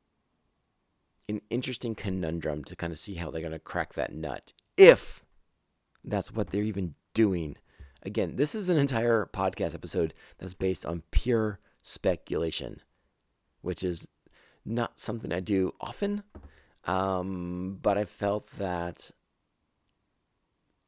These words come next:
in this instance, it bared a little further exploration. Um, and again,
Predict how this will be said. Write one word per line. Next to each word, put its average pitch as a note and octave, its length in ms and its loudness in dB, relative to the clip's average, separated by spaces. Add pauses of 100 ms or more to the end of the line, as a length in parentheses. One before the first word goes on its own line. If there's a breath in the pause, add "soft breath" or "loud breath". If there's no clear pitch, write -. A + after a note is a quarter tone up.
(220)
in G#2+ 140 0
this G#2+ 220 0
instance, F2 520 -4
it - 260 -8
bared F2 460 2 (520 soft breath)
a F#2+ 60 -2
little G2+ 220 2
further F#2 640 0
exploration. D2 960 -4 (160)
Um, D#2 540 -6 (1900)
and F#2+ 160 -2
again, F2+ 380 -2